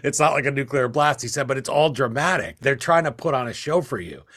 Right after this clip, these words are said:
He was sitting one day with a fireman who was gonna take him out to some of the ruins. And he says, "I see in the reflection of the window, he's climbing up on a chair to move the clock and stop it. All the teddy bears that we see and little dolls." He says, "Yeah, people just throw them all over for pictures." And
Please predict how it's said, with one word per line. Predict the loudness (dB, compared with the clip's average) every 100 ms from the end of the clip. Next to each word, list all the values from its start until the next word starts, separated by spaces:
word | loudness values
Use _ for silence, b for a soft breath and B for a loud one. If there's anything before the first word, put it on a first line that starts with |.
| B B B
He | -8
was | -4
sitting | 0 2 2
one | 0 0
day | 4 4
with | 4
a | -2
fireman | -4 0 0 2 -2
who | -4
was | -6
gonna | -8 -10
take | -6 -6 -4
him | -4
out | -4 -6
to | -10
some | -10 -8
of | -6
the | -6
ruins. | -2 0 0 -4 -10 B B B B
And | 0
he | 2
says, | 2 4
"I | 4
see | 2 -2 0 2
in | 2
the | 2
reflection | 0 0 -2 -4
of | -2
the |
window, | 0 2 4
he's | 2 -2
climbing | -6 -2 0 0
up | 0
on | -2
a | -2
chair | -4 0 2 2
to | -2 -10 -12 _
move | -6 -4 -2
the | -6
clock | -6 -2 -2 -2 -8 B B
and | -4
stop | 0 4 6 6
it. | 2 -2 B B B
All | 0
the | 0
teddy | -2 -2 0
bears | 0 0 0 -4
that | -8
we | -6
see | -4 -4 -4
and | -2
little | 0 0
dolls." | 0 0 0 0 -2 -2
He | -2
says, | 0 2
"Yeah, | 4 2
people | 0 -4
just | -2 -2 0
throw | 4 4
them | 2
all | 2 2
over | 0 -2
for | -4 -12
pictures." | -14 -16 -6 -4 -4 -4
And | -8